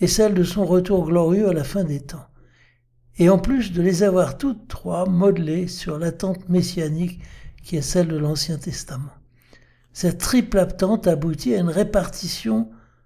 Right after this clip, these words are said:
des trois messes de Noël. Celle de la nuit, la gloire de Dieu dans un moment du temps, celle de l'aurore, la gloire de Dieu dans les cœurs, et celle du jour, la gloire de Dieu,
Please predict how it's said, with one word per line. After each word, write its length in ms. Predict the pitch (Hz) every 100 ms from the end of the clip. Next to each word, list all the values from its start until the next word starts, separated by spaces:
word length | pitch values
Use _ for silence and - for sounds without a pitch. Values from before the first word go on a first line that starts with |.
| _ _ _ -
des 160 | 175 180
trois 280 | 180 190 185
messes 280 | 185 165
de 140 | 156 151
Noël. 420 | 143 139 165 - - - -
Celle 320 | - - 202
de 100 | 185
la 200 | 165 151
nuit, 400 | 143 143 208 247 - _ _ _ -
la 60 |
gloire 320 | 127 156 151 139
de 160 | 151
Dieu 320 | 139 170 170 - - _ _ _ _ _
dans 240 | 170 143 156
un 60 |
moment 500 | 151 156 151 151 151
du 180 | 143 165
temps, 380 | - 208 226 - _ _ _ -
celle 280 | - 185 180
de 120 | 170
l'aurore, 800 | 156 151 135 226 320 302 - _ _ -
la 80 | 151
gloire 360 | 156 165 147
de 140 | 143 156
Dieu 400 | 139 165 160 175 - - - -
dans 80 | 151
les 160 | 156
cœurs, 400 | - 220 262 269 226 -
et 120 | -
celle 260 | 226 240
du 160 | 226 226
jour, 380 | 202 180 135 127 - _ _ _ _ -
la 100 | 160
gloire 380 | 143 175 185 151
de 100 | 165
Dieu, 540 | 147 190 214 247